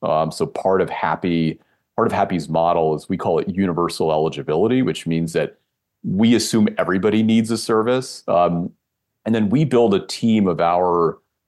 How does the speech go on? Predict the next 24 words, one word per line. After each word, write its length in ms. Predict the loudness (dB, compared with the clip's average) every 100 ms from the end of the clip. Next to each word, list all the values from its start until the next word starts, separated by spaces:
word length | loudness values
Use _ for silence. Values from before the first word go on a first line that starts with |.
| _
providers. 840 | -4 0 2 2 2 0 0 -2 -4
Uh, 80 | -2
we 160 | -2
call 220 | -2 -2
them 160 | -2 -4
support 540 | -6 -12 -4 0 0
givers. 360 | -2 -4 -4 -4
These 160 | -4 -2
are 120 | -2
individuals 1000 | 0 0 2 0 -2 -2 -2 -2 -4 -2
who, 460 | 0 2 0 -2 -8 _ _ _
um, 260 | 0 0 0
are 120 | -2 0
non-cl-, 720 | 0 2 2 0 -4 -4 -4
are 40 |
providing 400 | 0 2 2 2
non-clinical 680 | 2 2 0 0 -2 0 -4
support, 520 | -4 -8 -2 0 0
but 100 | 0
have, 260 | 0 -2 -6 _ _ _ _ _ -4
i-, 60 |
in 180 | 0 2
many 220 | 2 2
cases, 560 | 0 -2 0 -2 -2